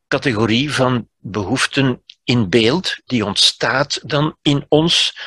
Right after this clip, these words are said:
zo, zo zijn wij nu eenmaal gebouwd, ja, die men kan noemen de veiligheidsbehoeften, of ik noem het hier eigenlijk liever veiligheidsverlangens. Ja. Ik noem het verlangens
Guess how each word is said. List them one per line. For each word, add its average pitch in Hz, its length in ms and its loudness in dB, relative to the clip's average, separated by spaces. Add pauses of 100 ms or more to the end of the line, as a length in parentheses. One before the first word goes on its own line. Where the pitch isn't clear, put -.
zo, - 220 -10
zo 110 240 -8
zijn 104 300 0
wij 101 140 2
nu 101 240 0
eenmaal 98 300 0
gebouwd, 113 600 0
ja, 143 240 -4 (440)
die 117 200 0
men 110 180 2
kan 107 240 -2
noemen 151 260 2
de 104 100 2
veiligheidsbehoeften, 131 1600 -2 (400)
of - 440 0
ik - 180 -14
noem 123 180 4
het 98 120 0
hier 127 380 2 (220)
eigenlijk 101 380 -2
liever 123 360 0
veiligheidsverlangens. 117 1600 -2 (200)
Ja. 120 220 -8 (580)
Ik 131 160 -2
noem 156 200 4
het 151 120 0
verlangens 165 760 0